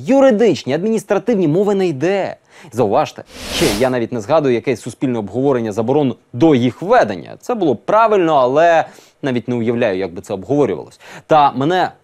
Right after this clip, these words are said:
тупо жахають слова Турчинова, сказані наступного дня після указу. Це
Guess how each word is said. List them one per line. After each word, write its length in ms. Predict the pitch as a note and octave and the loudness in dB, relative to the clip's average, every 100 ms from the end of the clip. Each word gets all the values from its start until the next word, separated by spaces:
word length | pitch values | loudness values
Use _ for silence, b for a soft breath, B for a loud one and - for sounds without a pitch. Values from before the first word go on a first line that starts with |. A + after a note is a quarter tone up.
| _ | _
тупо 220 | D#3+ F3+ | -8 -6
жахають 560 | A#2+ C3 - A2+ B2+ G#2+ | -4 -6 -4 -2 -2 -2
слова 240 | G2+ G#2+ | -6 -6
Турчинова, 640 | - E2+ - C#3+ E3+ C3+ G2+ b b | -6 -14 -6 -4 0 -2 -4 b b
сказані 420 | - C#3+ F3 C3+ | -4 -2 -2 -4
наступного 520 | G#2 F#2 C#3+ C3+ G2+ | -6 -8 -12 -10 -10
дня 200 | F2+ A2 - | -8 -10 -10
після 260 | G2 - | -14 -8
указу. 460 | F#2 F2+ G#2 E2+ - _ _ _ | -10 -6 -6 -6 -14 _ _ _
Це 400 | C4+ C4 A3 | 2 6 4